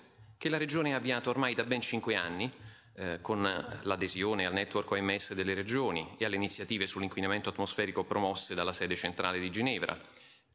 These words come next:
sede centrale che ha seguito da vicino i passi della Regione Puglia nella definizione delle proposte dei piani di decarbonizzazione.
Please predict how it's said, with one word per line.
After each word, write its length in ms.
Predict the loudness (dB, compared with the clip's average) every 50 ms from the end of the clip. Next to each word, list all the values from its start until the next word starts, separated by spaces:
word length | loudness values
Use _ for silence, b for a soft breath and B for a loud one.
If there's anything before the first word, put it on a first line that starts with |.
| -20 -20 -14 -8
sede 320 | -6 -4 -2 -2 -2 -2
centrale 460 | 0 -2 -2 0 0 0 0 0 0
che 100 | 0 -2
ha 40 | -2
seguito 340 | -2 -2 -2 -2 0 0 0
da 100 | 0 0
vicino 600 | -2 -2 -2 -2 -2 0 0 -2 -2 -4 B B B B B B B B
i 120 | -8 -6 -2
passi 400 | 0 0 0 0 -2 -4 -2 -2
della 220 | 0 0 2 2
Regione 320 | 0 0 0 2 0 0
Puglia 340 | 0 0 -2 -2 0 0 0
nella 220 | 0 2 2 0 0
definizione 720 | 0 0 0 0 0 0 -2 -2 0 0 0 2 0 0
delle 240 | 0 0 0 0 0
proposte 760 | 0 0 0 2 2 0 0 0 -2 -4 -2 0 0 -2 -2 -2
dei 160 | -4 -4 -2
piani 300 | 0 0 0 0 0 0
di 100 | -2 -2
decarbonizzazione. 1120 | -2 -2 0 0 -2 -2 0 0 0 0 0 -2 -2 -2 -2 -2 -4 -2 -4 -4 -4 -6